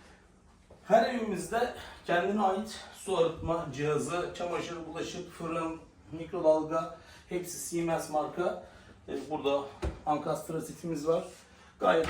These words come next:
geniş, kullanışlı bir mutfağı var. Mutfakta dört kişilik, beş kişilik bir ailenin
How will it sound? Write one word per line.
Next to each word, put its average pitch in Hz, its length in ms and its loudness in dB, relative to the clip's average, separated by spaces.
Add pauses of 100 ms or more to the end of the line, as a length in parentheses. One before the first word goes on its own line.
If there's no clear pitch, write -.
(100)
geniş, 165 200 -2
kullanışlı 156 560 -4
bir 139 120 -4 (1160)
mutfağı 160 520 2
var. 165 140 2 (540)
Mutfakta - 720 4
dört 160 220 2
kişilik, 143 340 -10
beş 151 200 -4
kişilik - 300 -12
bir 147 60 -4
ailenin 143 540 0